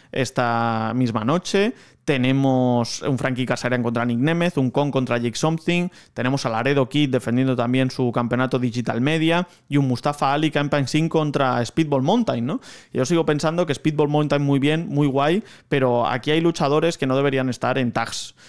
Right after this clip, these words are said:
Estoy, estoy pensando en Mike Bailey, estoy pensando en Masha Slamovich, etcétera. Pero bueno, eh, esto es lo que hay. A ver qué pasa con Impact, sobre todo porque la semana que viene, pues, tenemos Against All Odds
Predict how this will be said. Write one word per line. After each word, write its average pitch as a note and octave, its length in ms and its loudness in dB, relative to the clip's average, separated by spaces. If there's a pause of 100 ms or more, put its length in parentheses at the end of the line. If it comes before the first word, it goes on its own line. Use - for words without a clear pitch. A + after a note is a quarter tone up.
(140)
Estoy, B2+ 320 0
estoy B2 220 -2
pensando B2 580 0
en A2+ 140 0
Mike A2+ 180 -2
Bailey, G3+ 320 2
estoy F3+ 200 -2
pensando A2+ 600 -2 (560)
en B2 280 2
Masha A2 200 -4
Slamovich, G#3+ 640 0
etcétera. - 540 -6 (240)
Pero C3 180 2
bueno, C3+ 300 -2
eh, B2+ 480 2
esto D3 240 0
es B2 60 0
lo C3 120 2
que B2+ 140 0
hay. F#3+ 240 0
A - 120 -2
ver C3 120 0
qué - 100 -4
pasa D3+ 220 -2
con D3 160 0
Impact, D#3 380 2
sobre A#2 180 0
todo A#2+ 160 -2
porque B2+ 220 -2
la A#2+ 120 0
semana A#2+ 300 -2
que A#2+ 120 -2
viene, A#2+ 220 0
pues, B2+ 140 -4
tenemos A#2 300 -2
Against A2+ 320 -4
All B2 100 2
Odds C3 380 -2